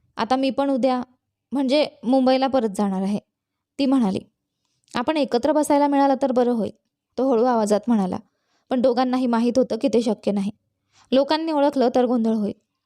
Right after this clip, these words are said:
कदाचित एअरपोर्टवर पोहोचल्यावरही त्यांना वेगळं व्हावं लागेल. ते दोघं शांतपणे विचारात होते, तेव्हा सिद्धार्थचा फोन वाजला. स्क्रीनवर आकाशचा व्हिडिओ कॉल दिसताच सिद्धार्थच्या चेहऱ्यावर स्मित उमटलं.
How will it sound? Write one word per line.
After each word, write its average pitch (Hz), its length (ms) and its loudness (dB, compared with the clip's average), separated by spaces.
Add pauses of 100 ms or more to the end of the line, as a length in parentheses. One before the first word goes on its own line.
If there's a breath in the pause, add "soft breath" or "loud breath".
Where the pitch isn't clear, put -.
(300)
कदाचित 254 420 2
एअरपोर्टवर 254 540 0
पोहोचल्यावरही 247 720 0
त्यांना 233 240 0
वेगळं 220 280 2
व्हावं 247 280 0
लागेल. 190 280 -4 (720)
ते 233 100 0
दोघं 226 240 0
शांतपणे 240 500 0
विचारात 214 440 0
होते, - 200 -8 (600 soft breath)
तेव्हा 330 160 0
सिद्धार्थचा 294 680 0
फोन 269 180 0
वाजला. 208 340 -2 (600)
स्क्रीनवर 240 520 0 (100)
आकाशचा 226 460 -4
व्हिडिओ 240 280 0
कॉल 233 240 0
दिसताच 214 540 -6
सिद्धार्थच्या 240 680 0
चेहऱ्यावर 220 440 0
स्मित 226 340 -4
उमटलं. 196 340 -4